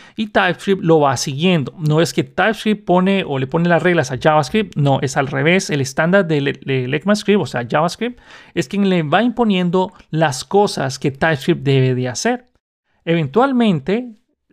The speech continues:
eh, bueno, TypeScript nunca lo va a alcanzar completamente porque al día de mañana salen nuevas cosas en JavaScript, entonces TypeScript da los pasos, pero el equipo de TypeScript está siguiéndolo muy de cerca. Es más,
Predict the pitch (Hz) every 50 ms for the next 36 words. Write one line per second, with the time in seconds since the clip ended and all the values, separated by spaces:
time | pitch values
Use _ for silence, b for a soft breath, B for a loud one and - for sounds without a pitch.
0 | - - 151 143 147 143 135 135 135 131 131 131 131 170 151 131 131 - 131 -
1 | - 202 165 170 190 196 - 202 180 156 156 156 151 160 151 - 165 143 131 -
2 | - 170 208 214 233 208 214 196 196 190 220 196 175 151 143 135 185 156 - 151
3 | 120 - 143 131 120 131 139 151 160 175 165 160 156 160 165 135 - - 127 127
4 | 131 127 131 135 135 143 135 - - 170 170 170 - 196 190 185 202 196 190 196
5 | 185 - - 190 156 147 147 - 139 135 143 131 - - 135 135 135 - 143 131
6 | 156 135 131 135 - - 208 208 202 - 208 202 - - _ B B B B B
7 | B B B B B B 202 214 233 254 240 233 240 - 202 196 - 214 214 214
8 | 214 214 190 147 147 143 - - 180 175 - - - 135 131 - - - 139 135
9 | 135 135 - - 190 175 156 147 131 131 143 147 147 139 131 131 135 131 143 -
10 | - 220 226 - - - 139 143 139 135 202 240 226 - -